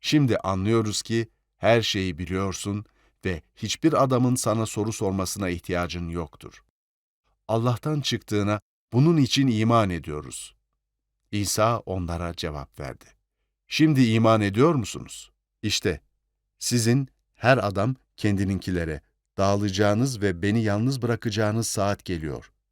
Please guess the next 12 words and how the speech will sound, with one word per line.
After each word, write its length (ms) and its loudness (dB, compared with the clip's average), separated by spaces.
Geldi 380 0
bile. 260 -10
Ve 220 4
yine 340 2
de 180 -2
ben 280 0
yalnız 480 -2
değilim. 380 -10
Çünkü 460 0
Baba 400 2
benimle 420 2
birliktedir. 680 -12